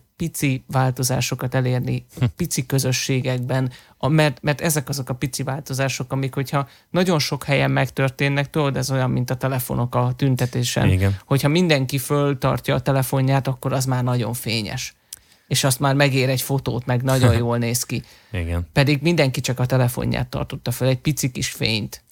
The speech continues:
Speaker 1: a, abban a, az
Speaker 2: Hát
Speaker 1: éjszakában.
Speaker 2: igen, ugye az óceán is csak cseppek sokasága, és a többi. És amúgy miközben mondtad ezeket a dolgokat, én rá is jöttem, hogy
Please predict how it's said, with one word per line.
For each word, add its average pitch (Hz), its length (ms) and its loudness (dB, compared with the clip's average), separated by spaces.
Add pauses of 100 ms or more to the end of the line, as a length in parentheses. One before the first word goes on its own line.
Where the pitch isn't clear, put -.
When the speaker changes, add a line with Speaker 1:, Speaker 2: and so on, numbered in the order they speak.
(120)
Speaker 1:
a, - 480 -10
abban - 340 -4
a, - 260 -8
az - 140 0
Speaker 2:
Hát 120 80 0
Speaker 1:
éjszakában. 139 420 0
Speaker 2:
igen, 92 120 2
ugye 95 140 0
az 85 100 0
óceán 104 500 2
is 90 120 0
csak - 180 -8
cseppek - 380 -4
sokasága, 90 680 -2
és 90 220 -6
a 87 40 -6
többi. 92 380 -6 (340)
És - 140 2
amúgy 147 240 4 (240)
miközben 131 480 4
mondtad 117 340 4
ezeket 95 360 0
a 101 60 -14
dolgokat, 113 520 4
én 117 160 0
rá 135 180 4
is 98 160 2
jöttem, 85 360 -4
hogy 85 280 -2